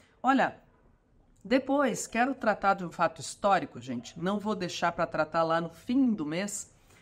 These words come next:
mas tratar já no começo aqui, né? Primeira semana a gente já entra com uma reflexão importante do mês, que é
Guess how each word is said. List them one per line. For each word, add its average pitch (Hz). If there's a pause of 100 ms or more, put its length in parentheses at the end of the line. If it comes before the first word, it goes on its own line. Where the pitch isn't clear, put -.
(140)
mas 214
tratar 339
já 370
no 349
começo 277
aqui, 165
né? 170
Primeira 214
semana 220
a 226
gente 226
já 208
entra 226
com 220
uma 214
reflexão 202
importante 226
do 139
mês, 123 (340)
que 311
é 262